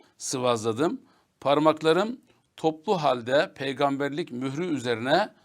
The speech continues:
dokundu. O sıvazlamaya başladığımda elim diyor, eli Efendimiz Aleyhisselatü Vesselam o mübarek, e,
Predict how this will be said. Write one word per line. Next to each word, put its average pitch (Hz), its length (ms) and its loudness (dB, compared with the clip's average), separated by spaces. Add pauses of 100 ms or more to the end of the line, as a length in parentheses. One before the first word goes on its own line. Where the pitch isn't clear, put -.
(140)
dokundu. 117 600 -6 (340)
O 131 380 0 (280)
sıvazlamaya 131 720 2
başladığımda 131 960 0 (320)
elim 147 360 2
diyor, 117 460 -6 (380)
eli 131 280 0
Efendimiz 139 400 -4
Aleyhisselatü 127 460 -4
Vesselam 147 340 -6
o 131 140 -6
mübarek, 123 640 0 (400)
e, - 160 -6